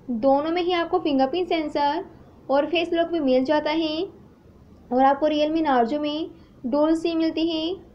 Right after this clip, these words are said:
Realme eight में है triple SIM और दोनों की warranty है एक साल की। और Realme Narzo में रैम है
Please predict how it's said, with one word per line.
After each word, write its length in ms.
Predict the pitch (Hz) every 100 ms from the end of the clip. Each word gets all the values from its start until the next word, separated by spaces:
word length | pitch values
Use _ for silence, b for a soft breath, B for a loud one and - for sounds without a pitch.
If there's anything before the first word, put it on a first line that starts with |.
| -
Realme 380 | 262 294 320 339 -
eight 220 | 277 302
में 120 | 320 330
है 300 | 311 320 359 B B B -
triple 400 | 294 320 349 349
SIM 440 | 349 285 285 330 403 - - -
और 100 | 247
दोनों 280 | 233 277 320
की 120 | 339
warranty 500 | 320 311 311 311 320
है 240 | 311 311 381 B B B -
एक 200 | 302 302
साल 240 | 262 208
की। 440 | 208 262 220 170 - - - - - -
और 180 | 233 247
Realme 320 | 277 311 330
Narzo 340 | 311 302 320
में 80 | 311
रैम 260 | 302 302 302
है 260 | 294 311